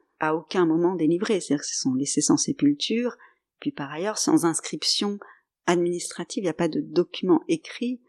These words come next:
pour dire la mort de ceux qui ne sont plus. Et donc là, voilà une nécessité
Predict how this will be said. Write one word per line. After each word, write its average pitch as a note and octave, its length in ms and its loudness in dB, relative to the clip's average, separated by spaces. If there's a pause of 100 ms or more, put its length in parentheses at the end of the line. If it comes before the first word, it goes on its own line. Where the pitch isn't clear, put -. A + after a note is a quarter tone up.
(260)
pour D#3+ 180 2
dire D#3+ 220 0
la D#3 160 2
mort G3 300 2
de E3+ 60 0
ceux - 180 0
qui - 160 -2
ne E3+ 60 0
sont F3+ 200 0
plus. - 280 -6 (520)
Et D#3+ 100 -2
donc D#3 220 -4
là, C4 260 2 (100)
voilà F3+ 280 2
une G#3 100 -2
nécessité G3 800 -2